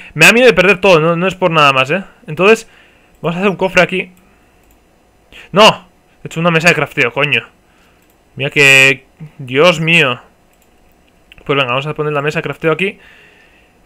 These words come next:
Eh, el, ¿dónde está la madera? Aquí. Eso es. Hacemos un cofre. Y no tengo sitio para más, que,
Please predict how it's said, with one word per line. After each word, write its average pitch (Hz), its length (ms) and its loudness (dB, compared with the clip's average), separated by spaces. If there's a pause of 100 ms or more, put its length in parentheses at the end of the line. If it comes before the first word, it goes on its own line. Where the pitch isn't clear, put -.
(160)
Eh, 143 340 2
el, 139 1040 -2
¿dónde 180 160 -4
está 156 140 -6
la 143 60 -2
madera? 170 200 -2
Aquí. 143 180 -6 (520)
Eso 151 260 -6
es. 240 240 -4 (840)
Hacemos 139 240 -10
un 135 100 -12
cofre. 254 420 -2 (920)
Y 131 60 -16
no 135 120 -10
tengo 151 160 -6
sitio 143 260 -8
para 135 180 -4
más, 214 200 -4
que, 127 420 -8